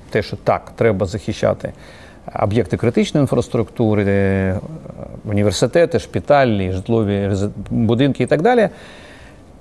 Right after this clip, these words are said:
Одинадцятого жовтня вперше прозвучало, що Іспанія готова нам передати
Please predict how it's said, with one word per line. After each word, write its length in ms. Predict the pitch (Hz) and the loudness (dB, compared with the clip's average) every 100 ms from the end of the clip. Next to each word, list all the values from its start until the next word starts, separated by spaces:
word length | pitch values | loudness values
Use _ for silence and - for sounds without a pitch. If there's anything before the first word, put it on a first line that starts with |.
| - - - | -20 -8 0
Одинадцятого 1040 | 139 151 185 160 - - - 101 95 95 | 2 2 2 2 0 -4 0 2 2 0
жовтня 460 | 90 170 233 226 | 2 4 4 2
вперше 500 | 208 - 147 131 - | 0 2 2 2 0
прозвучало, 960 | 104 117 90 95 92 - 190 101 98 - - | -2 0 0 0 0 2 4 4 4 2 -8
що 380 | - - 113 110 | -12 0 2 4
Іспанія 560 | - - 170 175 147 113 - | 2 0 2 2 0 -2 -2
готова 380 | 101 - 147 131 | 0 2 2 4
нам 160 | 110 | 2
передати 540 | 95 - 117 113 110 | 2 4 4 2 0